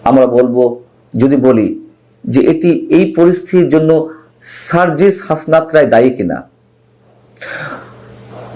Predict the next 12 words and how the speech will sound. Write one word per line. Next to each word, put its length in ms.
ছাত্রলীগের 580
কথা 200
বলা 200
হচ্ছে, 300
ছাত্রলীগের 600
হেলমেট 360
বাহিনী 220
সম্পর্কে 440
আমরা 160
জানি, 360
কিন্তু 320
তার 160